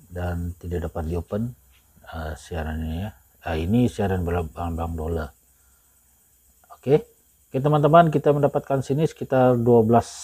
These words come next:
channel di satelit Measat C-band menggunakan seratus sentimeter ya, menggunakan disk seratus sentimeter. Dan kita mendapatkan siaran yang F T A di sini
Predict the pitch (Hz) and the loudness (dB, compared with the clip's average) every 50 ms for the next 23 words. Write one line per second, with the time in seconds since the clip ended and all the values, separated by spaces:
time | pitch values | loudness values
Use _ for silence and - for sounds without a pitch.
0 | - - - - - - - - - - _ _ - - 117 110 110 120 135 160 | -18 -18 -18 -18 -18 -20 -20 -20 -20 -20 _ _ -2 2 2 4 6 6 6 6
1 | 165 139 110 104 113 110 107 107 107 104 104 104 104 101 - _ _ _ _ _ | 4 4 2 2 2 2 4 4 2 2 2 2 0 -2 -6 _ _ _ _ _
2 | _ _ _ _ _ _ _ _ _ _ - - 110 104 - 104 - - 90 - | _ _ _ _ _ _ _ _ _ _ -8 -6 -4 -2 0 0 0 0 -2 -2
3 | 110 113 110 - 117 107 - - - 113 107 101 110 - 110 107 104 101 98 104 | -2 -2 0 0 -2 -4 -4 -6 -8 -4 0 0 0 2 0 0 0 0 0 0
4 | 98 98 90 - 95 92 92 87 - - 95 92 87 - 98 - - - - - | 0 -2 -2 -4 -6 -6 -6 -8 -8 -8 -8 -8 -8 -8 -10 -12 -12 -14 -18 -18
5 | - - _ _ _ _ _ _ _ _ _ _ _ _ _ _ _ - - - | -18 -20 _ _ _ _ _ _ _ _ _ _ _ _ _ _ _ -14 -12 -10
6 | 90 - 104 101 110 104 - 104 92 110 127 131 - _ _ _ _ - 95 101 | -6 -4 -2 -2 -2 -2 -2 -2 0 -2 -2 -4 -8 _ _ _ _ -6 -2 0
7 | 107 107 95 - 98 98 90 95 104 - - - - - _ _ - - 98 90 | 0 0 0 0 -2 0 2 0 0 0 -2 -6 -10 -14 _ _ -8 -4 -4 -4
8 | 90 - - - - 90 85 85 90 90 - - 82 - _ _ _ _ _ _ | -4 -6 -10 -10 -8 -6 -4 -4 -4 -4 -6 -8 -10 -12 _ _ _ _ _ _
9 | _ _ _ _ _ _ _ - 95 101 104 101 - 101 - 117 110 107 110 104 | _ _ _ _ _ _ _ -8 -4 -4 -4 -4 -4 -4 -2 0 0 2 2 2
10 | 104 101 113 110 104 - 113 117 117 110 - 104 101 98 101 101 101 104 104 - | 0 0 -2 -4 -2 -2 -2 -2 -2 -4 -6 -6 -6 -4 -4 -2 -2 -4 -4 -4
11 | - 123 - - - 98 - 104 104 101 95 98 - - 98 120 123 117 | -6 -8 -8 -10 -12 -10 -4 -2 -2 -2 -2 -2 -4 -4 -4 -4 -2 -4